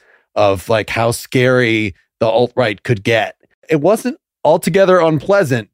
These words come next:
but it was not what I expected. I'm interested in those, that the husband and wife creative team behind that thing, and they've gone on to make this show called Evil that I've started watching a little of.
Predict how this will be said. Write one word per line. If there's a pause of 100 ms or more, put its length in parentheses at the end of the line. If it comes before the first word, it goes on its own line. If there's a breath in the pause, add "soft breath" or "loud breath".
but
it
was
not
what
I
expected.
I'm
interested
in
those,
that
the
husband
and
wife
creative
team
behind (400)
that
thing,
and
they've
gone
on
to
make
this
show
called
Evil
that
I've
started
watching
a
little
of.